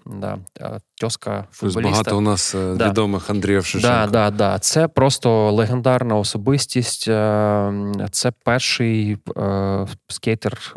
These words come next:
Speaker 1: е, Києва, точно один з перших України, і на той момент один з, напевно, самий потужний в плані по трюкам. І окрім цього, він робив дошки
Speaker 2: Мгм.
Speaker 1: сам,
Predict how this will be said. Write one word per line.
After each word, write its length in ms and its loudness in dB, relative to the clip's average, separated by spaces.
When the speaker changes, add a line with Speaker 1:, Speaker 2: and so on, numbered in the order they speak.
Speaker 1:
е, 420 -6
Києва, 380 0
точно 400 -2
один 120 -2
з 40 -8
перших 300 -4
України, 640 -2
і 160 -2
на 140 -4
той 160 0
момент 380 -2
один 300 -2
з, 80 -16
напевно, 420 -4
самий 240 -6
потужний 440 -6
в 40 -16
плані 320 -8
по 120 -8
трюкам. 380 -6
І 80 -4
окрім 220 -2
цього, 300 2
він 240 -2
робив 680 0
дошки 640 -4
Speaker 2:
Мгм. 160 -6
Speaker 1:
сам, 460 -4